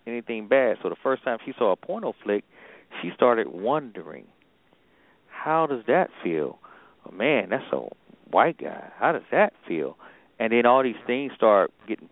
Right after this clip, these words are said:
planted in her head, and she starts seeing different relationships. "Wow, how does that feel?" So she got real curious, very curious. And, and then once she stepped away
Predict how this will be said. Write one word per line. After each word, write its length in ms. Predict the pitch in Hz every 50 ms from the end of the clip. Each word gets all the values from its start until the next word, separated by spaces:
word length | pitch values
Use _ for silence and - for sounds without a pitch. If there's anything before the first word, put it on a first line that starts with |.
| - -
planted 380 | 107 110 131 139 135 120 104 -
in 140 | - 101 98
her 120 | 92 90
head, 300 | 85 90 113 131 135 127
and 100 | 107 92 -
she 80 | - 120
starts 280 | - - 117 104 - -
seeing 180 | 131 117 104
different 300 | 101 117 - - 117 85
relationships. 720 | 73 71 98 113 123 113 - - 104 - - 104 92 - - - - - - - _ _ -
"Wow, 320 | - 113 135 131 104 90 -
how 240 | - - 131 135 147
does 120 | 139 123 - - -
that 220 | 202 269 269 - - -
feel?" 280 | - 98 80 67 60 - - - - - _ -
So 80 | - 127 -
she 60 | -
got 320 | 104 139 120 101 82 95 98
real 220 | 104 113 123 135 -
curious, 560 | - - - 127 101 69 53 - - - - - - - _ _ _ _ _ _ _ _ _ _ _ _ _ _ _
very 280 | - 120 131 139 139 127
curious. 540 | - - - 139 127 98 76 50 - - - - - - _ _ _ _ _ _ _ _ 117
And, 320 | 113 110 104 101 101 - -
and 220 | 107 104 98 98 95
then 260 | 131 135 131 120 110
once 260 | 107 117 143 165 - -
she 60 | - 151 -
stepped 300 | - - 151 139 - _
away 360 | 113 101 92 101 120 160 208